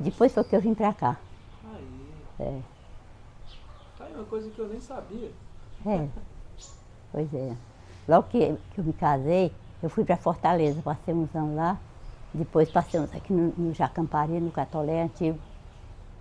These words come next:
Speaker 1: e depois pra, pra Monsenhor Tabosa.
Speaker 2: E a senhora é daqui de Monsenhor Tabosa mesmo ou não?
Speaker 1: Não, eu, eu, eu sou, eu sou daqui do do interior também, eu nasci, meus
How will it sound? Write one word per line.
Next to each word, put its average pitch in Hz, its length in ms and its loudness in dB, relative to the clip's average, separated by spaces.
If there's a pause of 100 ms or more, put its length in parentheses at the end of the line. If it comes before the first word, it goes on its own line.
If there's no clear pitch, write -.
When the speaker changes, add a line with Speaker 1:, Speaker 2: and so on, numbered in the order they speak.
(120)
Speaker 1:
e 151 40 -2
depois 147 360 4
pra, 160 180 0 (220)
pra 147 140 6
Monsenhor 156 340 2
Tabosa. 147 400 -2 (380)
Speaker 2:
E - 1040 -6
a 214 40 -8
senhora 208 260 -8
é - 20 -10
daqui 160 300 -12 (160)
de 143 40 -14
Monsenhor 147 300 -14
Tabosa 131 420 -14
mesmo 240 300 -14
ou 226 60 -10
não? 202 120 -12 (380)
Speaker 1:
Não, 240 300 8
eu, 151 360 4
eu, 160 300 -2 (100)
eu 202 100 0
sou, - 180 -2
eu - 100 4
sou 359 180 4
daqui 302 320 6
do 254 120 4 (760)
do 226 100 6
interior 180 480 6
também, 160 400 4 (140)
eu 160 160 4
nasci, 160 300 2 (360)
meus 180 180 8